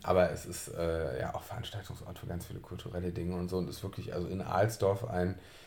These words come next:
ja, echt so ein Juwel geworden und das, äh, ist ein großer Glücksfall für mich, dass ich da, ähm, durch die neuen politischen Mehrheiten halt vom L V R, äh, hingeschickt wurde, also vom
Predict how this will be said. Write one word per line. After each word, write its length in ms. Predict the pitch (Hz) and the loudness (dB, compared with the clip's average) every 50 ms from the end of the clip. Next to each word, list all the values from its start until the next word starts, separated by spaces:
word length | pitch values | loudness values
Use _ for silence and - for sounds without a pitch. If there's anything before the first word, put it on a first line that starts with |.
| - - - - - - - - | -20 -20 -20 -20 -20 -20 4 8
ja, 100 | 113 113 | 10 10
echt 200 | 104 98 - - | 10 8 4 6
so 80 | - 127 | 8 8
ein 60 | 139 | 10
Juwel 360 | 143 143 135 160 202 240 214 | 10 10 10 10 10 10 8
geworden 540 | 113 92 90 90 87 87 90 90 90 90 90 | 8 8 10 10 12 12 12 12 10 8 4
und 120 | 87 92 | 4 4
das, 280 | 98 98 95 - - 95 | 4 4 4 0 -4 -4
äh, 480 | - - 101 98 98 95 95 95 92 90 90 90 87 90 76 78 82 92 | 2 6 10 10 12 12 10 10 8 6 4 0 -2 -2 -4 -4 -2 -2
ist 120 | 117 113 | 0 0
ein 160 | - 78 104 | 2 2 2
großer 320 | - 135 165 - - 120 117 | 2 2 0 6 8 10 10
Glücksfall 520 | 117 127 - - - - - 98 92 98 | 12 10 8 6 2 2 8 8 10 10
für 140 | 98 104 107 | 10 8 6
mich, 240 | 98 104 120 120 - | 6 6 4 6 6
dass 240 | - 104 101 101 - | 4 4 4 4 0
ich 160 | 80 117 - | -2 0 4
da, 380 | - 104 104 104 104 104 113 - - - - - - - - - - | 6 8 10 10 8 8 4 -2 -10 -18 -20 -20 -20 -20 -16 -2 4
ähm, 440 | - 101 98 98 98 92 92 90 90 - - - - - - - | 6 6 8 8 8 6 4 2 0 -6 -14 -20 -20 -16 0 0
durch 140 | 104 104 | 2 2
die 80 | - 104 | 4 4
neuen 240 | 95 92 92 95 92 | 6 6 6 6 4
politischen 380 | - 104 98 - - 101 92 | 2 0 0 0 0 2 4
Mehrheiten 600 | 110 139 156 139 113 95 90 - - 110 117 117 | 8 8 10 10 10 10 10 8 6 6 6 8
halt 220 | 113 107 107 101 - | 8 8 6 4 2
vom 260 | - - 104 101 101 | 0 0 0 0 0
L 160 | - - 90 104 | 0 -2 -2 0
V 120 | - - | 2 2
R, 680 | 95 - - 85 92 95 98 104 107 73 64 95 95 98 | 2 4 4 4 6 6 6 4 2 2 0 0 0 0
äh, 40 | 104 107 | 4 6
hingeschickt 560 | 117 117 113 101 90 - - 92 - - - | 8 8 8 6 4 0 -4 -6 -6 -6 -4
wurde, 320 | 90 90 95 101 120 117 | 0 0 4 4 4 4
also 180 | - 87 90 90 | 4 2 -2 -4
vom 240 | - - 87 85 | -6 -6 -6 -6